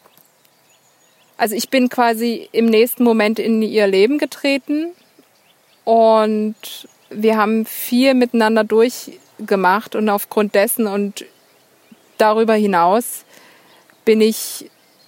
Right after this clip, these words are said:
sowas wie so ein, so ein Schwesternersatz für sie geworden, hat sie mir gesagt. Ähm,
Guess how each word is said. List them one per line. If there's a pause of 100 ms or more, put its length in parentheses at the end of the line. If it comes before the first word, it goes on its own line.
(120)
sowas
wie
so
ein, (1800)
so
ein
Schwesternersatz
für
sie
geworden,
hat
sie
mir
gesagt.
Ähm,